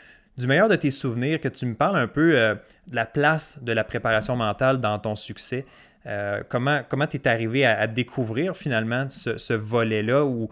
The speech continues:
à quel moment de ta carrière t'as vraiment comprise peut-être que, oh wow, c'est important ou je dois mettre de l'énergie là-dedans. Donc, je suis curieux de voir un petit peu ton parcours à ce niveau-là.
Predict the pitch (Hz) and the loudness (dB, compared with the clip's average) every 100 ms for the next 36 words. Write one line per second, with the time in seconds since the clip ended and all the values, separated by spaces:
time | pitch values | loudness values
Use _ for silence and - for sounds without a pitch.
0 | - - - - 165 156 135 131 135 123 | -10 -14 -14 -2 2 2 2 0 0 -2
1 | - 107 120 143 113 107 110 120 135 - | -2 0 2 0 -2 0 0 0 -2 -8
2 | _ _ - - 127 113 117 113 165 247 | _ _ -8 0 2 2 -2 -2 -2 -2
3 | 127 135 151 127 - 123 113 127 117 117 | -2 0 0 -4 -4 -2 0 0 -2 -12
4 | _ - - 117 113 104 139 139 135 120 | _ -12 -4 -4 -2 -6 -4 -2 -2 -2
5 | 117 117 120 117 113 107 131 110 101 117 | -2 -2 -2 -2 -4 -4 -4 -4 -2 -2
6 | 165 190 - - - 113 - - 131 156 | -4 -6 -12 -10 -8 -8 -6 0 2 4
7 | 123 117 135 123 - 156 139 110 - - | 4 6 4 4 0 0 0 -2 -4 -6
8 | - 151 131 107 - 117 113 131 113 107 | -2 0 2 -2 -4 -4 -2 -2 -2 -4
9 | 101 | -6